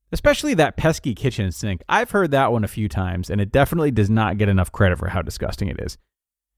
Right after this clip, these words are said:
Yet here I am still eating pasta if it falls out of the strainer and lands in the sink. <laughs>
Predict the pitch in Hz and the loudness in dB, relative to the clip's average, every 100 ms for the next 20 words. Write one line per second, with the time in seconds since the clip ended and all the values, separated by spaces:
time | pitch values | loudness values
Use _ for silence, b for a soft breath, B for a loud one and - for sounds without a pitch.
0 | _ 113 95 123 117 110 98 92 - 104 | _ 0 4 6 6 6 6 4 2 2
1 | 95 90 - 101 - 92 - - 101 98 | 2 2 2 2 2 -2 -4 -4 -2 2
2 | 127 95 101 - 120 117 90 87 87 120 | 2 2 -2 0 0 2 0 0 0 2
3 | 123 98 - 107 92 - - - - | 2 0 -2 -2 -2 -6 -12 -8 -6